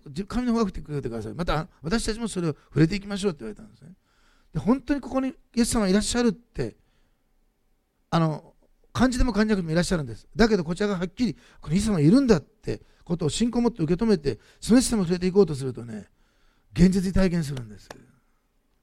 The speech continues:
なんとなくしてる人よりはるかに強く。ここにイエス様はいらっしゃるんです。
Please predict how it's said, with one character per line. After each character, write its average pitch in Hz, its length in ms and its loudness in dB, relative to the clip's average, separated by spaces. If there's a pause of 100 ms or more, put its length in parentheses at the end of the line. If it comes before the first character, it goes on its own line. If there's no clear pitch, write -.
(380)
な 160 140 2
ん 180 60 0
と 190 100 0
な 202 120 4
く 151 80 -8
し - 40 -8
て 151 80 -6
る 143 80 -4
人 135 120 -8
よ 113 40 -8
り 110 60 -10
は 156 140 -8
る 151 60 -4
か 113 100 -14
に 101 80 -18
強 127 160 -20
く。 101 60 -20 (1900)
こ 147 140 0
こ 233 120 10
に 233 80 10
イ 262 40 12
エ 277 40 10
ス - 80 4
様 220 200 6
は 165 80 6
い 180 60 12
ら 220 80 12
っ - 40 10
し 220 120 4
ゃ 214 60 12
る 180 80 6
ん 139 60 -2
で 107 100 -8
す。 - 160 -20